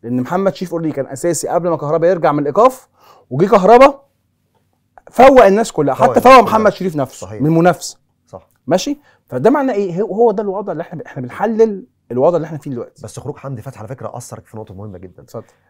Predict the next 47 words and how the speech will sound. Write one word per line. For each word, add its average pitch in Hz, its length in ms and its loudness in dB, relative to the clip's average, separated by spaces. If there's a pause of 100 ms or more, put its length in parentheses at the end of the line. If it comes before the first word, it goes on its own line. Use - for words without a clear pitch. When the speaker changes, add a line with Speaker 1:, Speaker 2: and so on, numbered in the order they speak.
(360)
Speaker 2:
الناس 127 280 -14
مش 139 100 -14
واخدة 151 160 -8
بالها 156 380 -10
إن 107 140 -14
اللي 107 180 -12
كان 143 400 -10
بيساهم 107 560 -12
في - 140 -20
إحراز 123 260 -14
الأهداف 110 400 -14
في - 100 -20
Speaker 1:
حمدي 175 220 -4
Speaker 2:
نص 113 160 -8
الملعب 123 200 -10
كان 107 120 -14
حمدي 127 60 -6
Speaker 1:
بيكمل، 160 340 -2
Speaker 2:
فتحي. - 140 -12
Speaker 1:
آه، 143 80 0
في 147 140 -6
ال-، 127 100 -8
في 135 100 -12
الرأسيات. 117 440 -4
Speaker 2:
اللعيب 170 280 0 (100)
الوحيد 101 580 -12
اللي 95 140 -16
كان 131 180 -14
من 120 100 -12
نص 131 160 -14
الملعب 151 360 -12 (100)
Speaker 1:
حقيقي. 123 180 -6
Speaker 2:
بيكمل 190 140 -6
في 139 60 -12
ال 123 60 -14
تمنتاشر. 95 420 -14
Speaker 1:
و-، 135 240 -4
ودي 165 180 -4
نقطة 190 260 -4
إمام 175 140 -4
مش 170 180 -8
هيعملها، 151 380 -8 (240)
إمام 135 240 -8
قصير. 147 460 -8
Speaker 2:
ولا 117 280 -6
ديانج 131 280 -8
بيعملها. 135 440 -10